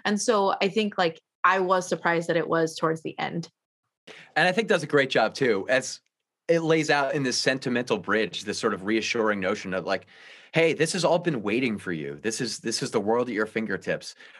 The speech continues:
Speaker 2: Right before cutting into this sinister laugh, before returning into the Carnival Barker character,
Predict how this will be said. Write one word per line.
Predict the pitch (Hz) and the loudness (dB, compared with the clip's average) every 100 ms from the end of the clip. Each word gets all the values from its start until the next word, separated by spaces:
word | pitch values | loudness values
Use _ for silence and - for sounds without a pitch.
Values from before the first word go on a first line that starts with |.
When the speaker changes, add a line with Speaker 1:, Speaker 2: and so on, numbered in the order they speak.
| _ | _
Speaker 2:
Right | 135 151 | 0 0
before | 156 175 | 2 0
cutting | 156 143 147 | 2 0 0
into | 139 123 | -4 -2
this | 110 | -2
sinister | - - 127 143 - 113 95 | -2 0 0 0 -2 -2 0
laugh, | 87 87 82 80 - _ | 0 0 0 -4 -10 _
before | - 113 113 120 | -4 -2 0 0
returning | 117 - 113 113 | 0 -2 -2 0
into | 107 110 | -2 -4
the | |
Carnival | 107 113 107 104 | -4 -2 0 -2
Barker | 92 98 92 95 | -2 0 0 -4
character, | 87 95 92 90 98 90 87 | -2 0 0 -2 0 0 0